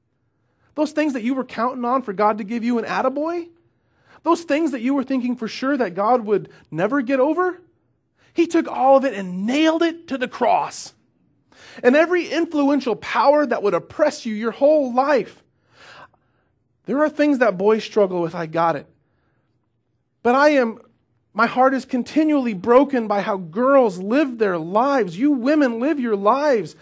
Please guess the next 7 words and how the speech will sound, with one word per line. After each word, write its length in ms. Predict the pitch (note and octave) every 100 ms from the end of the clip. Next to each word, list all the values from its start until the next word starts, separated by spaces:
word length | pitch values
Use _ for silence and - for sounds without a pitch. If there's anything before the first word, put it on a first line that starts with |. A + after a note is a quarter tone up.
| -
oppressed 880 | - A3+ A3+ - C4+ D4+ D#4+ - - - _ _
by 140 | A3+
the 100 | A3
need 560 | G#3+ A3+ C4 D4 D4 A#3+ - _ _ _ _
to 80 | -
be 120 | F#3
pretty. 500 | F#3 - A3 F#3+ D3+